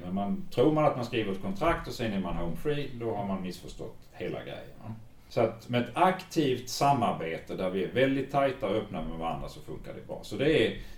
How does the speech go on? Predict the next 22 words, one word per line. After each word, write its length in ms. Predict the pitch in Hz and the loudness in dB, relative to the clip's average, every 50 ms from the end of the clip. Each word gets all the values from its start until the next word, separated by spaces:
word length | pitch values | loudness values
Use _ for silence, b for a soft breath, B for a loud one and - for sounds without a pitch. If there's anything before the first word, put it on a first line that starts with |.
| B | B
nummer 260 | B 98 92 90 90 - | B 0 0 0 0 -2
ett. 280 | 113 95 76 - - - | -2 -2 -4 -4 -8 -6
Sänk 400 | - - 151 147 156 151 151 - | -2 2 4 4 4 2 0 0
kostnaderna, 640 | 160 160 147 147 - - 110 101 104 104 101 104 | 2 2 2 2 0 -2 -2 -2 -2 -2 -2 -2
alltså 260 | 107 110 107 - 98 95 | -2 -4 -4 -6 -8 -8
sätt 240 | - 117 113 - | -4 -4 -4 -4
en 160 | 107 98 98 110 | -4 -6 -4 -2
effektiv 680 | 143 147 139 - - 135 123 - - 127 117 110 117 | -2 -4 -4 -4 -6 -6 -6 -4 -2 -2 -2 0 0
operativ 580 | 120 110 - - 104 98 - - 101 98 95 | -2 -2 -2 -4 -6 -4 -4 -2 -2 0 0
modell 240 | 95 98 98 95 85 | 0 2 2 2 2
på 220 | - - - - - | 2 0 0 -2 -2
plats 440 | 95 92 - - - - - - - | -2 -2 -2 -2 -4 -6 -6 -8 -8
där 100 | - 92 | -6 -6
vi 100 | 85 85 | -4 -4
har 100 | 87 85 | -2 -4
ett 240 | 85 - - - - | -4 -4 -8 -6 2
par 220 | - 135 139 131 | 6 8 8 8
stora 480 | - - - 127 123 120 110 104 98 95 | 8 4 0 0 2 2 2 2 2 0
partners 720 | 98 - 107 104 101 95 - - 92 90 87 - - - - | 0 0 0 0 0 0 0 -2 -4 -4 -6 -6 -10 -10 -8
med 160 | 92 90 87 | -8 -6 -4
mycket 440 | 85 92 104 107 101 98 - - - | -2 0 2 2 0 0 -4 -6 -6
offshoring. 540 | - - - - - - - - - - | -6 -4 -4 -2 -2 -2 -4 -6 -8 -8